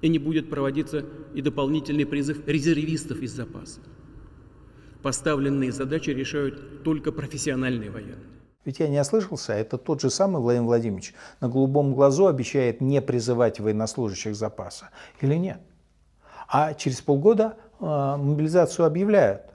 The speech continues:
Speaker 1: Указ о частичной мобилизации подписан.
Speaker 2: Это один и тот же Путин или разные двойники? Потому что если один и тот же, то это какое-то противоречие или, прямо говоря, вранье, которое в народе описывают даже более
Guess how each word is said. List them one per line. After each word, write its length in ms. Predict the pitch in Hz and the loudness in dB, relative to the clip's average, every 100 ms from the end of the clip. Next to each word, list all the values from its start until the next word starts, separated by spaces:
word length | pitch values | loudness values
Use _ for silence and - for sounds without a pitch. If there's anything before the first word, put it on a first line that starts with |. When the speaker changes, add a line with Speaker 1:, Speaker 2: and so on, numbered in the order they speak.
| - | 0
Speaker 1:
Указ 440 | 170 160 131 - - | 0 2 0 0 -4
о 200 | 127 113 113 - | -4 -4 -8 -10
частичной 580 | - 139 - 135 - 113 | -4 -4 -2 -4 -2 -4
мобилизации 880 | 110 113 113 120 160 160 165 160 - - - | -2 0 -2 0 -2 0 0 0 -6 -16 -8
подписан. 500 | - - - 98 - - - - _ - | -6 -6 -8 -12 -12 -16 -20 -20 _ 0
Speaker 2:
Это 260 | 165 - | 2 2
один 400 | - 156 185 185 | 0 0 2 2
и 60 | 180 | 2
тот 220 | 262 240 | 0 2
же 100 | 202 | 0
Путин 360 | - 143 120 131 | 0 -2 0 0
или 160 | 143 | 4
разные 460 | 156 170 151 156 151 | 4 4 4 2 -2
двойники? 680 | 139 156 160 180 175 98 - _ - | 2 2 2 -2 -4 -12 -12 _ -8
Потому 300 | 120 135 143 | -2 0 0
что 160 | 143 | 2
если 260 | 139 143 143 | 2 4 6
один 300 | 131 131 127 | 6 6 0
и 60 | 120 | 0
тот 260 | - 233 | 6 6
же, 220 | 180 98 - - - - | 6 -2 -4 -20 -8 4
то 80 | |
это 120 | 156 - | 4 6
какое-то 400 | 196 208 196 - | 4 6 6 4
противоречие 680 | 180 - 208 185 117 110 | -2 4 6 6 4 2
или, 540 | 117 117 - _ 170 135 | 0 0 -12 _ -4 0
прямо 360 | - 160 165 | 6 6 6
говоря, 340 | 135 143 151 135 | 6 8 10 8
вранье, 540 | 107 131 165 165 107 | 8 6 6 6 2
которое 400 | - 110 127 123 | 2 0 6 6
в 100 | 117 | 6
народе 480 | 120 123 160 185 131 | 4 4 6 8 8
описывают 520 | 117 151 - 131 131 | 6 2 0 2 2
даже 260 | 123 123 131 | 4 4 4
более 420 | 123 143 135 123 | 4 6 6 4